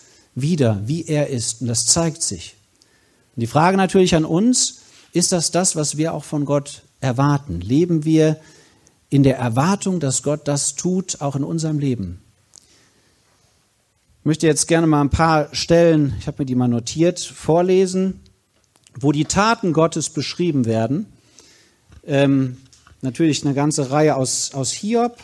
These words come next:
aus dem Alten Testament, aber auch im Neuen Testament. Ich lese die einfach mal vor, dann können wir einfach mal so auf uns wirken lassen.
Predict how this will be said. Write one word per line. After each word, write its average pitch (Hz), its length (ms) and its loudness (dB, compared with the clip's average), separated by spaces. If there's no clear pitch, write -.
aus 147 200 -4
dem 147 100 -4
Alten 180 300 0
Testament, 165 520 0
aber 131 160 2
auch 147 140 2
im 135 100 6
Neuen 160 260 4
Testament. 143 680 0
Ich - 160 -8
lese 185 200 4
die 147 100 -2
einfach 156 260 -2
mal 131 220 0
vor, 147 320 2
dann 143 100 0
können 147 160 -2
wir 143 60 0
einfach 143 180 -4
mal 135 100 0
so 127 80 -4
auf 123 140 -8
uns 120 220 -8
wirken 127 300 -4
lassen. 104 380 -10